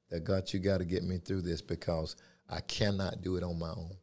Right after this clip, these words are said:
And I'm not gonna try to do it on my own." And I've always fasted and prayed on things, and,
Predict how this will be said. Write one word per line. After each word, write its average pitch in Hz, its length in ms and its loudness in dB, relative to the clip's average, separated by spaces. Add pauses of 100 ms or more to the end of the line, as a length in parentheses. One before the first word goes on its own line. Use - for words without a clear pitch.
(600)
And 90 100 0
I'm 90 140 4
not 92 180 2
gonna 87 180 2
try 113 360 6
to 90 80 2
do 87 160 2
it 85 80 2
on 85 160 0
my 82 180 -4
own." 90 300 -6 (580)
And 87 100 -2
I've 85 120 4
always 117 400 6
fasted 98 540 4
and 85 120 -2
prayed 92 360 2
on 82 140 -4
things, 82 400 -4
and, 80 160 -6